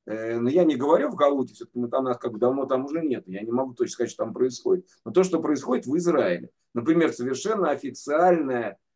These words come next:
как бы, формулировка, когда человек, выступая, говорит: "Я как израильтянин", а не как иудей, и как и, как израили. То есть "я как еврей" и "Как израильтянин". Вот это, на мой взгляд,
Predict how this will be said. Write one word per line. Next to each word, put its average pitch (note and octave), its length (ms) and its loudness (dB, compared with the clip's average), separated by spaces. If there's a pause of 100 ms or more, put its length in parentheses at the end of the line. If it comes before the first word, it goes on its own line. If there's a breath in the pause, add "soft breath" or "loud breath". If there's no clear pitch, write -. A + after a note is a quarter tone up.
(100)
как B2 180 -4
бы, A#2+ 80 2
формулировка, C#3 760 2
когда C3+ 260 0
человек, C#3+ 440 -2
выступая, B2+ 640 -2
говорит: D3 540 2 (180)
"Я D3 240 2
как C#3 240 -10
израильтянин", D3 720 -6
а A#2+ 100 0
не F#3+ 140 2
как F#3 160 0
иудей, E3 440 4
и E3 40 2
как E3 180 -2
и, F3+ 80 -8
как - 220 -8
израили. D#3+ 720 0 (200)
То B2+ 60 -2
есть B2 100 2
"я F3+ 180 8
как D#3+ 220 2
еврей" E3 440 2
и - 200 -10
"Как F3+ 220 -2
израильтянин". F#3+ 840 0 (360)
Вот C#3 220 2
это, A3+ 340 4
на C#3+ 240 4
мой C4+ 160 2
взгляд, A3 460 0